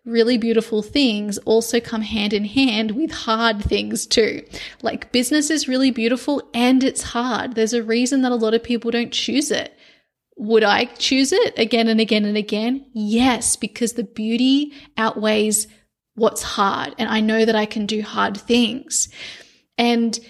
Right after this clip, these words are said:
it's the same with relationships. So my point of view is that although this is hard, and although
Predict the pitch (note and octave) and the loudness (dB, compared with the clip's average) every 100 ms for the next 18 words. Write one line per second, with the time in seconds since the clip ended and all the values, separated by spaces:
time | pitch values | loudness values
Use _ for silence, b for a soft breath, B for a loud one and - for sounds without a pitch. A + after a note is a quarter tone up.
0 | B B3+ - C#4 - C#4 D4 D4 C4 A3 | B -4 -2 -2 -2 0 0 -2 -2 0
1 | G#3 G3+ - G3+ - - - - - A#3 | 0 0 -2 -4 -4 -4 -4 -6 -2 0
2 | A3+ A#3 C4 D4 - A#3+ G#3+ G#3+ G#3 G3 | 2 2 0 0 -2 -4 -2 -4 -6 -4
3 | G3 F#3 - - G#3 - G#3 G#3 G#3 - | -4 -4 -6 -4 -4 0 0 0 -2 -8
4 | _ _ _ _ - - - A3+ A3+ B3 | _ _ _ _ -20 -18 -2 0 2 4
5 | A#3+ F#3+ A#3 - B3+ A#3+ - - - B3 | 2 0 0 0 -2 -4 -6 -6 -2 -2
6 | G#3+ G#3+ G#3+ G#3 G#3+ G#3+ G#3+ | -2 -4 -2 -2 -2 -2 -2